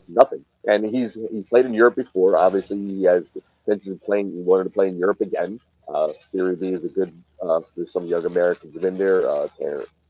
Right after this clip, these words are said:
Tessman, for example, uh, uh, Gianluca Busio, uh, for example, U S,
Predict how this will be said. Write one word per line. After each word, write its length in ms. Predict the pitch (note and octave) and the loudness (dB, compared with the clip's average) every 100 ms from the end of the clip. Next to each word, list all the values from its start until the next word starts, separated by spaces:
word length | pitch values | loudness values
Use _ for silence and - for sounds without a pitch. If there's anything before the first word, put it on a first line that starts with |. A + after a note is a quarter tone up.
| _ | _
Tessman, 380 | B2+ - A#2 G#2+ | 4 4 -4 0
for 140 | G#2+ | 2
example, 680 | G2+ F#2+ A2 G#2 G2 G2 F#2 G2 - | 2 4 4 6 4 4 0 -4 0
uh, 260 | F2 D#2 D2 _ _ - | 2 2 -2 _ _ -6
uh, 160 | B1+ B1+ | -4 -6
Gianluca 560 | - E2+ E2+ D#2 D#2 D2 | -8 -12 -12 -8 -8 -4
Busio, 640 | G#2+ F#2+ - A2 A2 G2+ - - | -2 0 6 8 8 4 -4 -2
uh, 120 | F2+ E2+ | 0 0
for 100 | - | -2
example, 400 | F#2 F2+ G2 F#2+ F2+ | -2 2 2 2 -2
U 160 | F2+ | -2
S, 100 | E2+ | -2